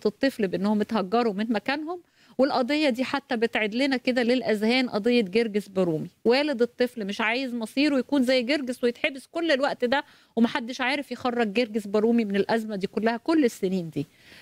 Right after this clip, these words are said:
والد الطفل بيستغيث بينا كلنا إن احنا نساعده علشان خاطر يكون في تمويل، يكون في، آه، يعني دعم مادي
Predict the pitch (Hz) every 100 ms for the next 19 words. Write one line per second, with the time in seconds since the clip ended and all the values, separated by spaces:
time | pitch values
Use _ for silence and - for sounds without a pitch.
0 | - 233 277 277 220 - 285 - 269 208
1 | - 214 220 254 - 196 254 254 247 233
2 | 214 247 285 233 - 233 202 - 226 254
3 | 302 196 190 226 208 226 226 - 175 _
4 | - - 202 - 247 - 247 247 233 190
5 | 202 247 349 349 - 202 - 233 233 -
6 | 233 226 - - 190 185 196 196 180 180
7 | 160 _ _ _ _ _ _ - 208 240
8 | 226 202 214 254 214 302